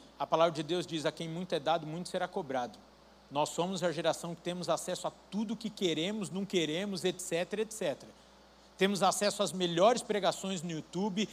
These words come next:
temos acesso aos melhores livros, melhores conteúdos, em especial, você é membro da I B P, quatro cultos de domingo, onze cultos na semana, dá pra você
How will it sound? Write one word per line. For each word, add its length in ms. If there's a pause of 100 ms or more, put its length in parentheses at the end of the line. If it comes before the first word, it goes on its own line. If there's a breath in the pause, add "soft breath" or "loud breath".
(160 loud breath)
temos 240
acesso 400
aos 80
melhores 600
livros, 340
melhores 480
conteúdos, 580 (240 soft breath)
em 140
especial, 520
você 300
é 60
membro 320
da 100
I 60
B 140
P, 360 (300 loud breath)
quatro 420
cultos 380
de 80
domingo, 480
onze 480
cultos 340
na 160
semana, 400
dá 140
pra 140
você 420